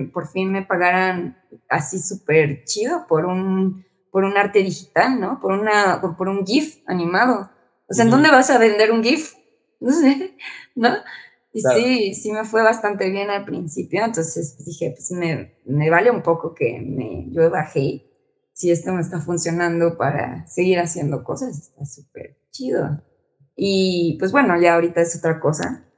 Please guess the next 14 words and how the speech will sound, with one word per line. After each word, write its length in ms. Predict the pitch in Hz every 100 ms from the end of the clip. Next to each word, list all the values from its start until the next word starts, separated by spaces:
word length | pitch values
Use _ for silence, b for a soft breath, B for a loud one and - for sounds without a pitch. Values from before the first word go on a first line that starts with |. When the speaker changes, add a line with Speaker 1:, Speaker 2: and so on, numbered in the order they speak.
| -
Speaker 1:
quién 160 | 175
sabe 300 | 175 165 160
cómo, 500 | 165 165 160 147 151 -
cómo 160 | - 165
funciona. 320 | 170 156 - -
Es 140 | 190
muy, 140 | 214 202 B B B
es, 280 | 196 208 208
este, 500 | 202 202 185 185 175 -
a 40 |
veces 220 | 196 214
sí 100 | 220
parece 520 | 226 202 202 196 196
como 420 | 190 180 165 151